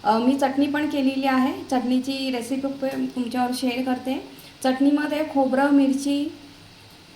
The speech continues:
लिंबू, अर्ध लिंबू टाकलेलं आहे, त्याच्यामध्ये साखर, मीठ आणि थोडे शेंगदाणे, कोथिंबीर घेतलेली आहे. आणि तिखट तुमच्या आवडीनुसार घ्या,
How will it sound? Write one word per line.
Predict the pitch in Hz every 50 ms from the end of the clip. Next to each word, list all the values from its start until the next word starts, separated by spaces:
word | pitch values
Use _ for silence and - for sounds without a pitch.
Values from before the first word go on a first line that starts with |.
| - - -
लिंबू, | 233 277 294 294 294 285 294 302 302
अर्ध | 320 - - 247 262 262 262
लिंबू | 285 285 285 285 269 262 302
टाकलेलं | 285 285 262 269 254 262 262 262
आहे, | 254 240 240 254
त्याच्यामध्ये | 254 247 240 247 254 247 247 247 247 233 240 254 269 277
साखर, | 277 269 254 240 233 - - 269 269
मीठ | 262 269 269 262 254 254 285 277 - - - - - - -
आणि | - 220 233 247 262
थोडे | 262 262 269 277 277 285 311
शेंगदाणे, | 302 285 285 262 262 254 262 262 269
कोथिंबीर | 277 285 269 269 254 - 262 262 254 269 285
घेतलेली | 277 277 - - 226 240 240 247
आहे. | 240 233 220 226 269 330 - - - - - - -
आणि | 185 208 220 247 247 254 254 254 247 254 254
तिखट | 277 269 269 294 302 302 269 -
तुमच्या | 294 277 269 269 285 294
आवडीनुसार | 277 262 254 269 285 285 285 269 - 285 285 269 277 269 - 220 214
घ्या, | 226 233